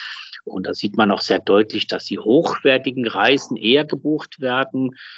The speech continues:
als die Reisen, die so mehr in den Pauschalreisebereich reinkommt. Ich bin guter Dinge, dass es dann die Realität anders sein wird,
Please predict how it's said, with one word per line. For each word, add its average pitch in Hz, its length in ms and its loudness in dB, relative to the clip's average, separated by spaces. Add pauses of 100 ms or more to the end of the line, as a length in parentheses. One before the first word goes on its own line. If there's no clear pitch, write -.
(200)
als 117 280 -4
die 113 160 0
Reisen, 113 720 0 (420)
die 113 140 2
so 107 280 2
mehr 110 240 0
in 123 100 0
den 107 100 -2
Pauschalreisebereich 98 1160 -4
reinkommt. - 720 -16 (240)
Ich 180 120 2
bin 202 140 4
guter 165 240 6
Dinge, 185 380 2 (420)
dass 139 200 -2
es 143 140 -8
dann 131 400 -2 (360)
die 131 100 -2
Realität 131 1040 0 (380)
anders 165 500 0
sein 135 360 -6
wird, 120 360 -4